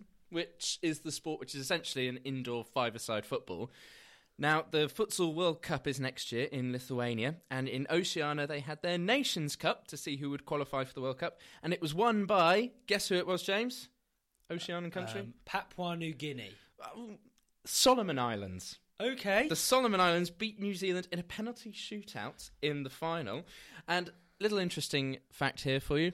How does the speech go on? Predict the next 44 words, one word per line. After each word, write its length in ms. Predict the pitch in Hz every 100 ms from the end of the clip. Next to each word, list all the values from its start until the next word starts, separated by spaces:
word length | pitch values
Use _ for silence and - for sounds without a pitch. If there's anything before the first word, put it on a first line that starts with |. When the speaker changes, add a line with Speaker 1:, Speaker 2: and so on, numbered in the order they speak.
| -
Speaker 1:
not, 240 | 170 - -
nothing 240 | 135 113 101
to 40 |
do 120 | 107
with 100 | 113
sport, 300 | - 135 170 139
but 80 |
the 60 | -
Solomon 340 | - 180 123
Islands 340 | 110 120 156 147
is 140 | 131
one 100 | 139
of 80 | 135
the 120 | 143
only 160 | 202 170
countries 420 | - 123 123 113
in 60 | 117
the 60 |
world 180 | 131 156
that 140 | - 127
begins 340 | 123 180 202
and 100 | 170
ends 240 | 175 190
with 100 | -
the 60 | -
same 320 | - 135 170
letter. 380 | 143 107 - 90 - _ _ _ _ - - - -
Move 160 | 165
on. 160 | 143 143
<laughs> 640 | 185 - 226 226 226 208 208 - 214 - - - - - - - - - - -
Speaker 2:
Okay, 440 | 190 190 202 170 156
right. 360 | 170 165 135 - _ _ _ 160
I'm 280 | 185 220
gonna 160 | 220 208
have 160 | 202 208
to 80 | 170
be 100 | 175
a 40 |
bit 160 | 185 226
honest 500 | 151 175 - - - - - 151
because 300 | - - 202
Speaker 1:
<laughs> 520 | 220 220 196 185 151 151
Speaker 2:
I 160 | 160
struggled 680 | 165 - - 202 170 165 160